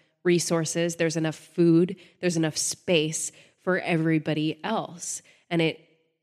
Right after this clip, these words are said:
it happens at random. It's an egalitarian solution in some ways, even though it's brutal and monstrous by many perspectives, by our perspective.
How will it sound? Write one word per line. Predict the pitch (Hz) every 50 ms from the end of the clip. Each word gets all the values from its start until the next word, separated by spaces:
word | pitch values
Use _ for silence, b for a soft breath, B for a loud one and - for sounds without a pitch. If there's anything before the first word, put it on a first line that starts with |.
| _ -
it | - 196 147
happens | 139 160 - - 170 165 170 170
at | 175 -
random. | - 170 156 165 185 202 190 160 147 143
It's | 151 147 - -
an | 175 170
egalitarian | 160 160 160 156 170 151 156 170 170 170 170 - - 180 185 196 190 180 180 175 175
solution | 170 - - 170 165 180 196 185 - 185 165 151 151
in | - 165 160 156
some | 151 - 160 156 156 160 156
ways, | 156 165 175 151 139 127 135 - b b b b b
even | 208 175 170 165
though | 165 160 156 156
it's | 160 151 -
brutal | 165 160 - 165 165 165 160 165 160 156
and | 156 156 156
monstrous | 156 156 170 226 277 262 - - - 127 123 147 - - b b b b b
by | - 160 160
many | 160 160 160 156 156 165 165
perspectives, | 165 - - 165 160 - - 190 196 - - - - - - - - - -
by | - 165 143 -
our | - 165 180 208 202 175
perspective. | - - 139 139 - - - - - - - - - 185 - -